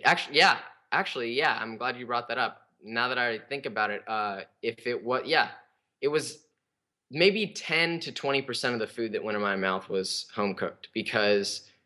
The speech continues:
my lunch and breakfast, or, well, actually, maybe my breakfast, I guess, would count, but always my lunch was school lunch,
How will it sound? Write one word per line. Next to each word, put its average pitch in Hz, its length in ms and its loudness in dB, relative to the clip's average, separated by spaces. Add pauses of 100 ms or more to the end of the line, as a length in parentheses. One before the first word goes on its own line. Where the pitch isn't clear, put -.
(160)
my 98 640 2 (500)
lunch 110 840 0 (640)
and 117 180 4
breakfast, 104 580 2
or, 135 280 6
well, 123 140 6
actually, 107 280 0
maybe 107 180 -2
my 95 160 -4
breakfast, 92 440 -8
I - 60 -6
guess, - 180 -8
would 80 100 -14
count, 87 220 -6
but - 200 -6
always 127 420 8
my 104 120 2
lunch 104 280 -2
was 98 180 -4
school 113 340 -4
lunch, 95 460 -4